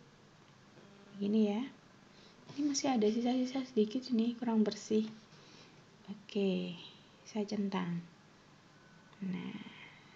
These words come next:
saya perbesar. Oh, jangan terlalu besar. Nanti kan harus ada ruangan untuk loncat-loncat ya. Nah, segini ya.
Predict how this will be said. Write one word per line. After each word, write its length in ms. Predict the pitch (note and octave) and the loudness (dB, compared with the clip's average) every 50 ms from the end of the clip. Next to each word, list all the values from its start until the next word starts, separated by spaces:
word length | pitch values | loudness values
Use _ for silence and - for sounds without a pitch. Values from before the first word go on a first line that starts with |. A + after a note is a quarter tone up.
| - - - | -20 -20 -20
saya 400 | - - - F#3+ F#3 F#3+ G3 G3 | -12 -8 -4 -2 -2 -2 -2 -2
perbesar. 720 | G3 G#3 G#3 G3 G3+ G3 F#3+ G3 - - G#3 G#3+ A3+ A#3+ - - - - - - - - - - - - - - - - - - | -2 -2 0 0 0 0 -2 -4 -6 -8 -6 -6 -6 -8 -12 -14 -20 -20 -20 -20 -20 -20 -20 -20 -20 -20 -20 -20 -20 -18 -8 -4
Oh, 80 | B3 B3 | -2 2
jangan 320 | A3+ G#3 G3 G3+ G#3 G#3+ | 4 6 6 6 4 2
terlalu 400 | A3+ A3+ B3 B3 B3 A3 A3 G#3+ | 2 2 2 4 4 4 4 4
besar. 320 | - - F#3+ F#3 F3+ F3+ E3+ - - - - | 2 0 -2 -2 -2 -4 -8 -10 -14 -6 -2
Nanti 320 | G#3+ G#3+ G#3+ A3 - - - | 2 2 2 2 2 0 0
kan 160 | B3 B3 A#3+ | 0 0 2
harus 400 | A#3 A#3 G#3+ G3+ A3 A3 G#3+ - | 4 4 4 4 2 0 0 0
ada 320 | A3+ A3 G3+ G3+ G3+ G#3 | 2 4 6 6 6 6
ruangan 400 | - A3+ A3+ A3 A3 A#3 A3+ A3 A3 B3 | 6 6 6 6 6 6 6 4 4 4
untuk 160 | A#3 A#3 - | 4 4 4
loncat-loncat 800 | - A#3 A3+ A3+ A3 A3 - A#3 A#3+ A#3 A3+ A3+ C#4 C4 C4+ - | 4 4 4 4 2 0 0 2 2 2 4 2 2 0 0 2
ya. 320 | G3+ F3 E3+ F3 F3+ G#3 A3 - - - - - - - - - - - - - - | 2 2 4 4 2 2 -2 -6 -12 -18 -20 -20 -20 -18 -18 -20 -20 -20 -16 -14 -14
Nah, 240 | - - - G#3+ A3 - - - - | -12 -10 -10 -12 -12 -14 -18 -20 -6
segini 400 | - G3+ F#3 G3+ A3 A3+ G#3 G3 | -2 0 2 4 6 6 6 6
ya. 160 | F#3 F#3 G3+ | 6 4 2